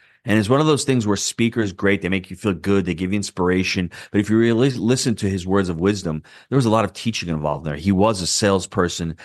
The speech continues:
you know, at the core, but he also gave words of wisdom. And he was also a person of character, someone who, you know, really was a believer and who also walked the walk. I mean, talked the talk. And it, to me, that was great.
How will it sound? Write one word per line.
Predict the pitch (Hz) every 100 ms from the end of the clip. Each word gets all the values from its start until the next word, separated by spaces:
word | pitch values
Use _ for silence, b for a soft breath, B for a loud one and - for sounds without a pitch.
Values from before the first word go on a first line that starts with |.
| B B _ - - -
you | 107
know, | 101 - -
at | 107 104 _
the | 95 95
core, | - - 160 101 80 80 B B -
but | 107
he | 101
also | - 110 110 104
gave | 92 92 85
words | 87 95 92 85
of | 82
wisdom. | 107 104 95
And | 92
he | 104
was | 107 -
also | 127 156 - 107
a |
person | - 117 - 92
of |
character, | - 90 87 80 69 - B B
someone | - 135 123
who, | 113 113 98 -
you |
know, | 117 95 -
really | 95 104 117 110
was | 98 90
a |
believer | 85 92 101 123 95 82 82 B B
and | - 95 -
who | 117 110
also | 104 127 - 110 95 -
walked | - 92 107 -
the | 82
walk. | 92 95 - - -
I |
mean, | 90 85
talked | 80 101 87
the | -
talk. | - 101 90
And | 82 85
it, | -
to | 98
me, | 98
that | 92 80
was | 82
great. | 95 82 76